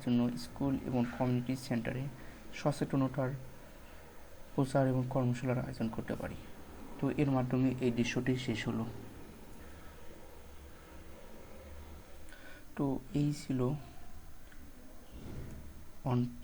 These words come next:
আহ, সরি, থ্রি পয়েন্ট ফোর পয়েন্ট ওয়ান অ্যাক্টিভিটির সমাধান। তো সম্পূর্ণ ক্লাসটি যদি ভালো লাগে অবশ্যই লাইক, শেয়ার, কমেন্ট করে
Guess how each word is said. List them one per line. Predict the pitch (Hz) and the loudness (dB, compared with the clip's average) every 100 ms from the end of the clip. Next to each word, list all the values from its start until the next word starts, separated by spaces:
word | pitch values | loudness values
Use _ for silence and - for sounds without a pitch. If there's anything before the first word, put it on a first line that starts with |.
| - | 2
আহ, | 123 113 113 | 4 4 2
সরি, | - 123 110 - | 0 0 0 0
থ্রি | 143 127 127 | 2 2 4
পয়েন্ট | 127 120 120 110 - - | 4 4 2 -4 -6 -2
ফোর | 123 123 | -2 0
পয়েন্ট | 120 123 127 | 0 -2 0
ওয়ান | 117 110 | 0 0
অ্যাক্টিভিটির | 113 113 117 110 113 135 - - - - - - - | -2 -2 0 0 -2 -4 -8 -12 -12 -12 -14 -10 -6
সমাধান। | - 117 - - 147 - - - - - - - - - - - - - - - - - - - - - - - - - - - - - | 0 0 0 -4 -6 -10 -12 -12 -14 -14 -12 -10 -8 -10 -10 -12 -10 -10 -10 -12 -12 -12 -12 -12 -12 -12 -14 -12 -12 -12 -10 -10 -8 -2
তো | 143 | 0
সম্পূর্ণ | 135 151 143 147 | 2 2 2 2
ক্লাসটি | 143 131 123 - | 2 0 0 -2
যদি | 123 117 | 0 0
ভালো | 110 120 | 0 0
লাগে | 120 120 | 0 0
অবশ্যই | 110 123 - 135 | 0 -2 -4 -4
লাইক, | 143 131 127 - | -2 -2 -4 -6
শেয়ার, | - 123 117 120 | -4 -2 -2 -2
কমেন্ট | 123 120 123 | -2 -2 -2
করে | 135 | -2